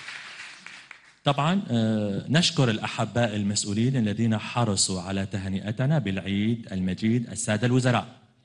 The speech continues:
الدكتورة نيفين الكيلاني وزيرة الثقافة التي هنأتنا بالعيد وأنابت عنها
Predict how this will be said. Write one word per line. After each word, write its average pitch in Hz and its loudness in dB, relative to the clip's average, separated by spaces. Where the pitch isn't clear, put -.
الدكتورة 147 4
نيفين 120 4
الكيلاني 113 2
وزيرة 104 2
الثقافة 113 0
التي 104 0
هنأتنا 98 0
بالعيد 104 2
وأنابت 101 -2
عنها 107 2